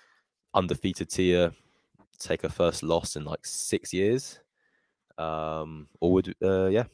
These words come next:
and, uh, well, I mean, Laura, the race was crazy. I thought, like, it was just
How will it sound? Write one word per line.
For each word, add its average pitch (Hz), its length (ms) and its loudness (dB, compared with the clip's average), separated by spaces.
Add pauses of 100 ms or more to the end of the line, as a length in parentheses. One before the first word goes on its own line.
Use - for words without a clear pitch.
(220)
and, 92 180 -6
uh, 95 240 -2 (460)
well, 87 300 0
I - 40 -8
mean, 87 220 2
Laura, 101 420 10 (220)
the 117 180 4
race 123 300 6
was 87 140 -6
crazy. 80 540 0 (720)
I 76 120 -2
thought, 67 400 -4
like, 76 240 0
it - 20 -2
was 67 100 -6
just - 460 -6